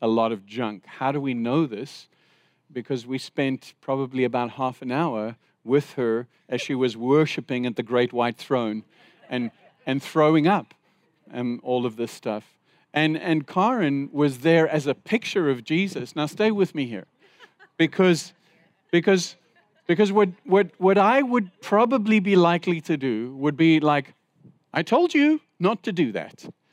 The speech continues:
You're on your own." But Karen was sitting there holding her hair back, saying, "It's okay, baby, I'm, I'm with you." And that's the picture of the God that we have, who says,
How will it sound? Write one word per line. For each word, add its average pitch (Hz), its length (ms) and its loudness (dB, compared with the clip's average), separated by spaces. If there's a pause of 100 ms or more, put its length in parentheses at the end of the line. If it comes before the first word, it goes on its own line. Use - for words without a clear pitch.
(200)
You're 156 240 2
on 208 120 2
your 185 160 0
own." 101 240 -4 (560)
But 120 100 -8
Karen 202 400 0
was 156 140 -2
sitting 170 320 -4
there 117 300 -6 (360)
holding 175 380 0
her 196 160 -2
hair 131 240 -4
back, 92 400 -16 (1000)
saying, 131 380 -6 (100)
"It's - 200 -12
okay, 123 240 -6
baby, 104 300 -8
I'm, 107 300 -10
I'm 113 160 -8
with 107 220 -14
you." - 80 -20 (1120)
And 117 100 -14
that's 180 160 -4
the - 80 -4
picture - 760 -8 (640)
of 123 220 -4
the 127 100 -6
God 143 440 -2
that 123 180 -8
we 120 140 -8
have, 113 320 -14 (760)
who 160 140 -2
says, 165 340 -2